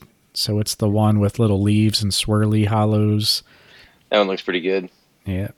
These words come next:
Speaker 1: It looks amazing in Japanese, but if you're looking for a much, much cheaper equivalent, it does have a English version in Unseen Forces. But yeah,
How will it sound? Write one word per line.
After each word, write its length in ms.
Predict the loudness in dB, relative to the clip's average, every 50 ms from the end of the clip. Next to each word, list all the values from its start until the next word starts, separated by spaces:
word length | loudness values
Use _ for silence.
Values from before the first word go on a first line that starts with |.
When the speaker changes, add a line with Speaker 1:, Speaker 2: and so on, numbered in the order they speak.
| _ _ -4
Speaker 1:
It 80 | 0
looks 200 | 0 0 2 2
amazing 420 | 4 4 6 6 6 6 4 4 6
in 300 | 6 4 4 2 -2 -4 -2
Japanese, 680 | 0 2 2 4 2 2 2 2 4 4 4 2 0 0
but 200 | -2 -2 -2 -2
if 120 | -2 -2
you're 80 | 0 0
looking 260 | 0 0 0 -4 -4
for 220 | -2 0 0 2
a 240 | 2 2 2 2 0 0
much, 500 | 0 0 2 4 4 4 4 2 -2 0
much 280 | 0 0 0 0 -2 -4
cheaper 340 | -2 0 0 2 2 2 2
equivalent, 560 | 2 4 4 4 4 4 4 4 4 4 2 -4 -12 -20 -20 -20 -20 -20 -20 -20 -20 -20 _ _ _ _ _ -8
it 240 | -6 -6 -6 -6 _
does 640 | -2 0 0 2 2 2 0 2 2 2 2 0 -2 -6
have 340 | -12 -2 2 2 2 4 6
a 440 | 6 6 8 6 6 6 6 6 4
English 580 | 2 2 2 2 4 6 6 6 4 4 4 4
version 640 | 6 6 6 6 4 4 4 4 4 2 0 -2 -2
in 460 | 0 2 2 4 4 2 2 0 0 0 0
Unseen 480 | 0 0 0 2 2 2 2 2 0
Forces. 880 | -2 -2 -2 -2 -2 -2 -4 -6 -8 -10 -10 -8 -6 -6 -6 -6 -6 -8 -10 -12 -16 -20 -20 -20 -20 -20 -20 _ _ _ _ _ -20 _ -20 -20 _ _ _ _ _ _ _ _ -14 -14 -14 -16 -20 -20 -20 -20 -20 -20 -20 _ _
But 140 | -4 0 2
yeah, 320 | 4 4 2 2 0 -6